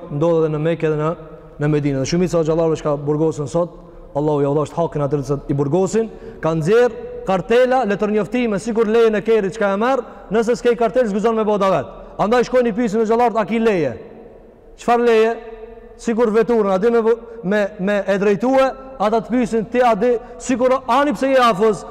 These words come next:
ani pse di Buhariun, përmendsh Muslimin, përmendsh, edhe e di Sheikh Usame Temimin, edhe Abu Hanifën." "Jo, jo, jo, leje, a di ti pi ati sakatit, a ki leje ti?" "Po pi sakatit do të më morr për me fol." Kjo është musibet i madh.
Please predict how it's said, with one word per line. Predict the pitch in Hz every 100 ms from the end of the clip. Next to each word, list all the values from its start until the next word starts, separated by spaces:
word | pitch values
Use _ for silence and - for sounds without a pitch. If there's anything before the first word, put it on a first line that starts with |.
| -
ani | 196 254 254
pse | 247
di | 233
Buhariun, | 220 220 233 233 226 208
përmendsh | 160 220 214 220 190
Muslimin, | 220 220 226 208
përmendsh, | 214 220 214 - - -
edhe | 220 247
e | 196
di | 240 214 - -
Sheikh | - 240 220
Usame | 208 233
Temimin, | 220 233 233 226
edhe | 220
Abu | 214 220
Hanifën." | 220 233 202 226 220
"Jo, | 214
jo, | 247 220
jo, | 170 165
leje, | 196 254 240 190
a | 180
di | 165 262
ti | 247
pi | 226
ati | 240 254 254 - -
sakatit, | 220 220 247 196 180
a | 196
ki | 247
leje | 254 226 165
ti?" | - 113 - - - - -
"Po | 190
pi | 196 233
sakatit | 233 220 262 226 214
do | 220
të |
më | 233
morr | 233 254
për | 233 226
me | 202
fol." | 240 240 - - - - -
Kjo | 240 277
është | 247 214
musibet | 190 190 247 208
i |
madh. | 208 226 165